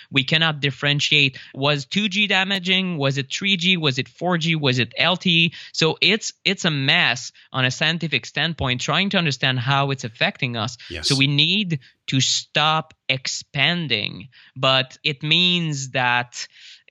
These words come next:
Speaker 1: we would put humanity first and corporations and profits second. And
Speaker 2: Yes.
Speaker 1: i-, i-,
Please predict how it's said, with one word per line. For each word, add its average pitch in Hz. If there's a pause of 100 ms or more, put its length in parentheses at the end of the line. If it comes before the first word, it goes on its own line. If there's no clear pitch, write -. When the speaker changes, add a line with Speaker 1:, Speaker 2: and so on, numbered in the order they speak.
(160)
Speaker 1:
we 156
would 165
put 170
humanity 160
first 139
and 135
corporations 143
and 120
profits 147 (180)
second. 156
And 131
Speaker 2:
Yes. - (480)
Speaker 1:
i-, 123 (120)
i-, 151